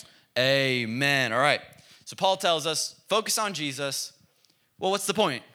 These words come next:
Why, why do I, why do I need to focus on Jesus? Here's the point, that you would be mature in Christ. Now, I think for the most part, you could probably find any random person on the street, and you could just come up to them and be like, "Hey,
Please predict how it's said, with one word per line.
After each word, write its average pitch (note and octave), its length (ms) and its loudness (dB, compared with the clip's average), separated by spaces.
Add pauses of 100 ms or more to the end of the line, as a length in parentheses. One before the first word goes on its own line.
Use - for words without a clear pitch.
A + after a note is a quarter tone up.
Why, E3+ 180 2
why E3+ 160 2
do F3+ 60 0
I, E3+ 200 -2
why E3+ 140 2
do F3+ 60 0
I E3+ 80 -2
need E3 100 -6
to C#3+ 60 -8
focus C3 220 -8
on B2 120 -8
Jesus? G2+ 460 -14
Here's C3 200 -6
the A#2+ 100 -18
point, G#2 280 -12 (380)
that G2 120 -8
you A#2 160 -10
would C3 120 -8
be B2 100 -8
mature A2+ 520 -4
in G#2+ 240 -6
Christ. G2 360 -4
Now, C3+ 260 0 (960)
I G3+ 160 4
think D3+ 420 -6 (800)
for - 180 -4
the D#3+ 120 -2
most C#3+ 360 -2
part, B2+ 320 2 (400)
you D3 200 -8
could D3+ 200 -10
probably D#3 480 -2
find B2 540 -8 (760)
any C#3+ 300 -4
random B2 420 -6
person A2+ 400 -8
on A2+ 140 -8
the G2+ 60 -12
street, A#2 380 -6 (240)
and A#2 60 -14
you B2+ 60 -10
could C#3+ 100 -10
just C3 160 -6
come C3+ 160 -6
up C3 120 -6
to C#3 80 -10
them C3 140 -8
and A#2+ 100 -12
be B2 60 -6
like, A#2 140 -4
"Hey, D#3 320 -2